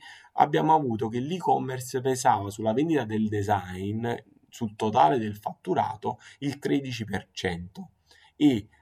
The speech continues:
la proiezione che viene fatta dagli analisti è di avere questo tre G per cento che incrementerà nel duemilaventitré fino al venti per cento, per poi arrivare nel duemilaventisette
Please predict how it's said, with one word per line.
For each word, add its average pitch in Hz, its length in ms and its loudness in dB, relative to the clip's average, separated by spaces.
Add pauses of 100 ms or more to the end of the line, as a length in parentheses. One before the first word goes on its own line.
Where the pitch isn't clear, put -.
(120)
la 143 180 8
proiezione 135 800 2
che 98 100 -4
viene 104 220 -2
fatta 110 260 -2
dagli 98 220 -4
analisti 101 840 -2 (280)
è 131 160 0
di 135 160 0
avere 127 400 2
questo 104 340 -8
tre 143 160 -2
G 151 220 -4
per 151 200 0
cento 101 360 -6
che - 120 -6
incrementerà 113 1000 2 (460)
nel 110 420 2
duemilaventitré 107 1500 2
fino 120 300 2
al 104 160 2
venti 101 360 -2
per 101 240 -8
cento, 95 520 -8
per 143 180 -4
poi 185 160 0
arrivare 120 520 0
nel 104 240 -2
duemilaventisette 110 1500 -2